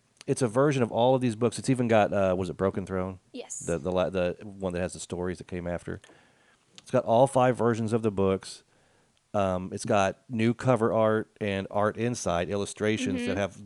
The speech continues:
Speaker 1: drawings of all the characters that were basically run by Victoria Aveyard herself. And so there's
Speaker 2: Yeah.
Speaker 1: some good pictures of the characters, which we like for our fan casting and kinda gives you an idea of what they look like.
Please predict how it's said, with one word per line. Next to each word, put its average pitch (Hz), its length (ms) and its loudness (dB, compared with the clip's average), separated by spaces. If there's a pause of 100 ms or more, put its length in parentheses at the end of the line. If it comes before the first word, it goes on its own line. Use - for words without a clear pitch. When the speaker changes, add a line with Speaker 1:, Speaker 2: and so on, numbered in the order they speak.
(280)
Speaker 1:
drawings 113 400 -2
of 85 80 -8
all 95 120 0
the 95 80 -6
characters 95 420 -6
that 92 100 -6
were 92 280 -6 (840)
basically 131 380 4
run 110 240 4
by 101 180 4
Victoria 95 640 -2
Aveyard 87 320 -4
herself. 82 540 -4
And 85 100 -14
so 90 280 -4
there's 90 160 -4
Speaker 2:
Yeah. 104 100 -4
Speaker 1:
some 92 200 -10
good 101 300 2 (840)
pictures 120 460 2
of 95 80 -2
the 98 80 -6
characters, 101 440 -2
which 92 160 -8
we 98 140 -4
like 90 300 0
for 90 160 -8
our 82 80 -10
fan 95 320 -4
casting 82 400 -8
and 82 100 -12
kinda 87 180 -8
gives 82 200 -10
you 87 80 -8
an 82 60 -10
idea 82 240 -8
of 78 40 -10
what 82 120 -12
they 82 100 -8
look 82 200 -12
like. 98 400 -8